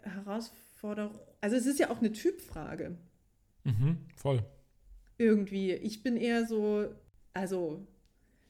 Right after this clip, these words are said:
Speaker 1: scannermäßig veranlagt. <laughs> Also ich kann mich nicht drei Stunden auf eine Sache konzentrieren, so. Mein Flow ist dann kürzer und es ist auch okay und dann mache ich halt was anderes, so. Und es ist voll die Typfrage und bis ich das mal geschnallt hab,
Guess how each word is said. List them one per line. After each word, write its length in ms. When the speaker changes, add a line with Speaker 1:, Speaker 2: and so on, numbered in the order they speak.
Speaker 1:
scannermäßig 1000
veranlagt. 720
<laughs> 140
Also 280
ich 340
kann 180
mich 160
nicht 240
drei 100
Stunden 260
auf 120
eine 240
Sache 520
konzentrieren, 680
so. 320
Mein 180
Flow 260
ist 120
dann 200
kürzer 580
und 100
es 120
ist 180
auch 140
okay 320
und 80
dann 120
mache 160
ich 120
halt 160
was 100
anderes, 500
so. 80
Und 120
es 80
ist 280
voll 160
die 120
Typfrage 560
und 160
bis 120
ich 160
das 120
mal 120
geschnallt 520
hab, 180